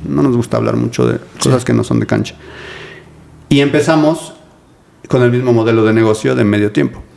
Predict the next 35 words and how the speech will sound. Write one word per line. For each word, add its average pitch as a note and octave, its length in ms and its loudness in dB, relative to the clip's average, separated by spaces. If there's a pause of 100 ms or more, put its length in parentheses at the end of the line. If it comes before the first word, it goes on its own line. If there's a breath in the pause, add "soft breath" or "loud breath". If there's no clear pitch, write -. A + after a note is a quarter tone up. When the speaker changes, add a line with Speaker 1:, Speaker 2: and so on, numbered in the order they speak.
(120)
Speaker 1:
que G#2 100 -2
es E2+ 120 -4
publicidad, F#2 540 -2 (120)
¿no? A#2 180 2 (500 loud breath)
Y - 120 4
en - 80 2
ese B3 160 -4
momento, F#3+ 320 2
justo - 440 -4
en D3+ 80 6
ese D3 160 -2
momento, A#2+ 460 0 (560)
dos G#2 180 -2
mil G2+ 200 2
once, A#2 300 0
dos G#2+ 160 2
mil A2+ 180 2
doce, A2 300 -4 (880 loud breath)
el A#2+ 100 2
mo-, A#2+ 220 4
el A2+ 140 0
modelo A2+ 320 0
cambia. F#2+ 360 -4 (520)
Se - 120 -2
acaba C#3 300 0
la B2 140 -2
publicidad, A#2+ 340 -8 (460)
porque A#2 240 -2
entra G#2 880 0 (140)
toda G#2+ 180 2
esta G2+ 220 -4
onda G2 220 0
de F#2 520 -2
los - 220 -2
ads, - 360 -6